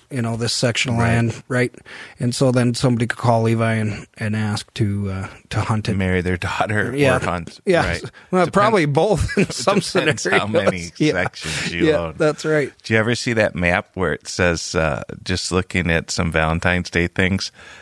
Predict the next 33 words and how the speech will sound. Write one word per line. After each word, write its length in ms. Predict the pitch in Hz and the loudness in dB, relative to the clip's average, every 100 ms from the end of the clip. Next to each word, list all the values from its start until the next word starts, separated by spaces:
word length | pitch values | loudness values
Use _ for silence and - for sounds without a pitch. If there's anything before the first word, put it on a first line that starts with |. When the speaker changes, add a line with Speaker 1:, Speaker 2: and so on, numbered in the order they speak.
| - | -6
Speaker 2:
and 120 | 87 87 | 0 0
it's 220 | - - | -2 -2
the 100 | 82 | -2
map 400 | 87 98 107 - | 2 0 0 -4
<laughs> 140 | - | -8
of 180 | - - | -8 -4
the 120 | - | -2
girl 420 | - - - - - | -2 0 0 0 -2
looking 320 | 101 - 92 | -4 -2 -2
at 160 | 95 - | -2 -2
the 80 | 90 | -2
map 320 | 90 87 - | 2 2 0
with 120 | 98 | -2
hearts 400 | - 87 - - | 0 -2 -2 -2
on 160 | 82 80 | -2 -2
sections? 560 | 76 80 - 90 - - | -4 -4 -4 -4 -4 -4
Speaker 1:
Yeah. 160 | 208 180 - - - | 0 2 2 0 0
Speaker 2:
Just, 160 | 113 - - - - - | -2 -2 -6 -10 -12 -6
just 260 | 110 - - | -6 -6 -6
looking, 400 | 101 - 90 85 78 - - | -6 -4 -6 -6 -8 -10 -6
"Happy 260 | 107 104 87 | -4 -4 -6
Valentine's 380 | 95 - 208 | -4 0 2
Speaker 1:
There's 160 | 202 202 | 4 2
a, 20 | |
there's 180 | 196 202 | 2 2
Speaker 2:
Day." 60 | 180 | 4
Speaker 1:
a 20 | |
lot 180 | 170 165 | 4 4
of 80 | 143 | 2
truth 280 | 160 139 - | 0 0 0
to 80 | 120 | 0
that. 200 | 123 | 2
I, 120 | 127 | 2